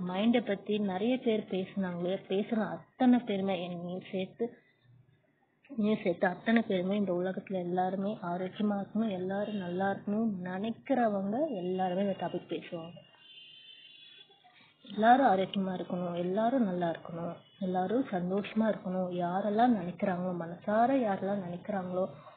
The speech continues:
அவங்க எல்லாரும் இந்த topic பத்தி பேசுவாங்க. எல்லாருமே சாமி கும்பிடும்போது வேண்டிப்போம், எல்லாரும் ஆரோக்கியமா இருக்கணும் அப்படின்னு சொல்லிட்டு.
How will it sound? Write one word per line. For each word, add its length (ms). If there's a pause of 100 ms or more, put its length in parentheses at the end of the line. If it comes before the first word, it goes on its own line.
(140)
அவங்க 200
எல்லாரும் 340
இந்த 200
topic 320
பத்தி 220
பேசுவாங்க. 720 (1900)
எல்லாருமே 420
சாமி 220
கும்பிடும்போது 420
வேண்டிப்போம், 580
எல்லாரும் 420
ஆரோக்கியமா 400
இருக்கணும் 640
அப்படின்னு 360
சொல்லிட்டு. 360